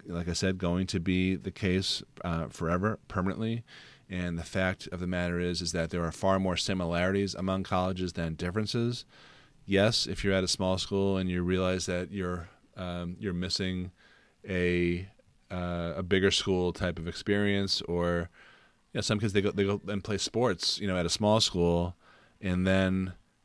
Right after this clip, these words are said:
they, um, realize that they don't wanna play anymore, and the main driver for them attending that small school was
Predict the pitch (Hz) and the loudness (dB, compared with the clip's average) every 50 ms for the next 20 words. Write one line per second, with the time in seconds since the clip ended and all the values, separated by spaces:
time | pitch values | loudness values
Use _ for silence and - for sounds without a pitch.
0 | _ _ _ - 98 92 92 92 90 90 90 90 90 90 90 85 - - 87 92 | _ _ _ -2 0 0 2 2 0 0 0 0 -2 -2 -4 -6 -8 -8 -6 -6
1 | 90 90 90 90 90 90 90 95 92 92 92 92 90 - 85 90 90 90 90 82 | -4 -4 -4 -4 -4 0 2 2 2 4 2 0 -2 -4 -4 -2 -2 -2 -2 -2
2 | 90 90 85 - - 107 101 101 98 98 87 98 98 98 98 98 98 95 95 95 | -2 -2 -4 -2 0 2 2 2 2 2 2 0 0 2 2 2 2 2 2 2
3 | 95 95 95 87 87 85 85 82 82 82 87 90 90 90 85 - 101 95 98 101 | 2 2 2 0 0 0 0 0 0 0 0 0 0 -2 0 2 4 6 6 6
4 | 98 101 95 - 101 95 87 80 - - 120 120 113 113 110 107 - - 110 107 | 6 4 2 2 0 -2 -2 -2 0 0 0 2 2 0 0 -2 0 0 0 0
5 | 104 101 - - 107 104 104 101 101 101 101 98 - 80 85 85 85 85 85 85 | 0 0 0 2 4 6 6 6 6 6 4 2 0 0 0 0 2 2 0 0
6 | 82 82 | -2 -4